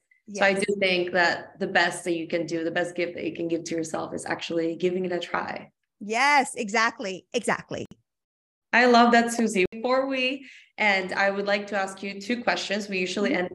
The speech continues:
Speaker 1: with a couple of questions each episode. So first, and this can be one of yours, what is one book that you'd recommend to anyone?
Speaker 2: Oh my God, this is, like, an impossible question 'cause I love s-, I love so many thousands of books. Um,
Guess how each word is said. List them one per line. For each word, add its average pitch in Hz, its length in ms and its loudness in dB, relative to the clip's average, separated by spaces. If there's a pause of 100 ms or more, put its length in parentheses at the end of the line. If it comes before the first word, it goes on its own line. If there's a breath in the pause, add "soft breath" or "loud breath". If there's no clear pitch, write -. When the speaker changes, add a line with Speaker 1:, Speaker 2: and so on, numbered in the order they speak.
Speaker 1:
with 180 120 -6 (100)
a 180 280 2
couple 190 340 0
of 190 80 0
questions 180 580 -4 (160)
each 180 160 0
episode. 226 580 2 (240 loud breath)
So - 640 2
first, 185 520 4
and 196 100 -4
this 196 100 -6
can 254 120 -2
be 247 100 0
one 196 180 -2
of 185 120 -4
yours, 175 280 0 (260 loud breath)
what 233 200 6
is 247 100 6
one 196 460 -2
book - 280 -4 (160)
that 180 100 0
you'd 175 280 0
recommend 165 720 -4
to - 100 -12
anyone? - 500 -8 (240)
Speaker 2:
Oh 247 60 -6
my 240 160 -2
God, - 180 -4
this 262 160 -2
is, 269 80 -4
like, 247 140 0
an 208 160 2
impossible 202 560 -2
question 208 520 0
'cause 302 160 0
I 294 120 4
love 285 340 4
s-, - 160 -8
I 285 180 2
love 311 220 4
so 285 320 4
many 294 240 4
thousands 277 540 0
of 294 160 -4
books. 294 400 -4
Um, 240 280 -4